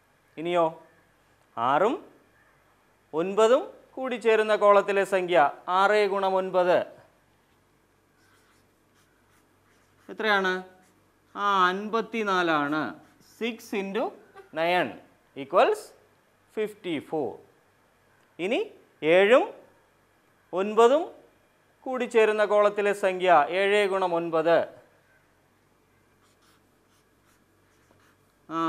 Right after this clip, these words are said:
അറുപത്തിമൂന്ന്. സെവൻ ഇൻറ്റു നയൻ ഈക്വൽസ് സിക്സ്റ്റി ത്രീ. ഇനി എട്ടും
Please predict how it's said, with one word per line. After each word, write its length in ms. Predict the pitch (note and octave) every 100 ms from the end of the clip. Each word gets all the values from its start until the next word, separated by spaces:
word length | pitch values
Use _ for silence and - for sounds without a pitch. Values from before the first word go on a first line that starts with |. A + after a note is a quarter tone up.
| D#3+ D3
അറുപത്തിമൂന്ന്. 920 | D3+ F3 G3 G3 G3 E3 C#3+ C3+ C#3 C#3 G2 - _ _ _ _ - -
സെവൻ 360 | F3+ F#3+ A3+ G#3+
ഇൻറ്റു 200 | F3+ F3+ F3+ D3+
നയൻ 280 | D3+ D#3 G#2+ - _ _ _ -
ഈക്വൽസ് 420 | C3+ F3+ C#4+ F#4+ - - _ _ _ _ -
സിക്സ്റ്റി 420 | E3+ - - E3 C3+ -
ത്രീ. 160 | C#3+ G2+ - _ _ _ _ _ _ _ _ _ - E3+
ഇനി 140 | A#3+ G#4 - _ _ _ _ - E3+
എട്ടും 340 | E3+ - C#4+